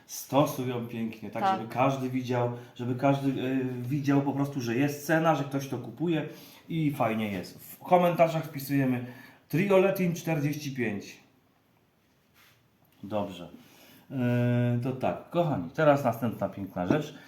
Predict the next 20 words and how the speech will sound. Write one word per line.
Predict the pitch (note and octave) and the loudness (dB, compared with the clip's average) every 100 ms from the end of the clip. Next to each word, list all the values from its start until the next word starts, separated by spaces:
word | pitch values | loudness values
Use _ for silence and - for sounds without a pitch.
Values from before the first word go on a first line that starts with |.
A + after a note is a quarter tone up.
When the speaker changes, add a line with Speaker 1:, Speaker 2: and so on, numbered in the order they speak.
| - - | -10 4
Speaker 1:
Mały | F#3+ G3+ | 8 8
Speaker 2:
O, | G#3 | 8
Speaker 1:
mleczniczek. | G#3+ A3 | 8 6
Speaker 2:
minęłeś, | G#3+ A3 D#4+ D#4+ C4 | 6 8 8 8 6
ja | B3 | 4
tam | B3 A3+ A3+ | 6 4 4
widzę. | C4+ D#4 - G#3 A3 A3 | 4 4 2 0 2 2
O, | G3 F#3+ | 2 2
minęłeś | F#3+ G3 G#3+ C4+ C#4+ A#3 A3 | 0 -2 2 6 6 6 4
coś. | - - G#3+ G#3 B2 - - | 0 0 4 4 4 -4 -14
Speaker 1:
<laughs> | - - | -16 -4
Bo | A2+ C3+ | 2 4
ja, | C#3 | 6
mi | C#3 | 4
się | C#3 | 2
podoba | C3+ C3+ B2+ | 0 0 0
ten | B2 B2 | 0 2
ładny, | D#3+ D#3+ D3+ | 4 2 2
piękny | C#3+ C#3 C#3 | 2 2 4
mlecznik. | B2+ A2 - G#2+ G#2 | 4 2 0 -2 -4